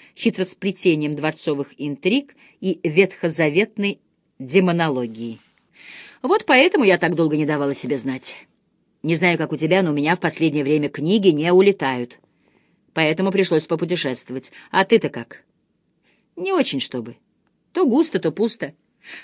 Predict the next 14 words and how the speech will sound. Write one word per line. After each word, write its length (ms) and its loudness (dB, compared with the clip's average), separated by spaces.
Пару 200 4
месяцев 320 2
назад 480 2
продала 380 2
целую 260 6
коллекцию 460 2
книг 240 0
Роберта 400 2
Дункана 680 2
в 120 -8
Лос-Анджелесе. 1040 -4
Немножко 360 2
поправила 440 4
дела. 340 0